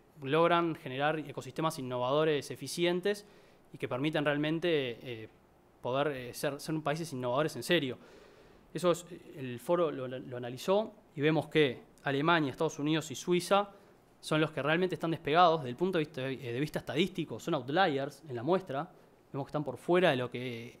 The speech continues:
es el promedio del mundo. El percentil, percentil setenta y cinco es cincuenta, o sea, setenta y cinco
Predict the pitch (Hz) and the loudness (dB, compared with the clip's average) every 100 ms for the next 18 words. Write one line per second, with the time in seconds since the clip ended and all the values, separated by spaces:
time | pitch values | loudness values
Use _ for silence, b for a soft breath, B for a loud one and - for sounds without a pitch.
0 | - 123 151 117 117 120 151 143 117 151 | -12 -6 -4 -4 -4 -2 0 0 0 2
1 | 170 135 139 B B B B B B - | 2 2 -4 B B B B B B -14
2 | - 135 143 135 135 135 196 202 - 143 | -10 -4 -4 -4 -10 -6 -6 -6 -6 -8
3 | 127 139 185 180 143 120 - 202 196 131 | -6 -4 -4 -4 -4 -6 -2 -2 0 -4
4 | 110 - 147 - - - 117 117 175 180 | -4 -10 -12 -14 -18 -14 -12 -2 2 2
5 | 143 135 165 - - 120 117 123 131 123 | 2 -4 -8 -16 -10 -8 -8 -8 -8 -6
6 | - 226 208 | -4 0 0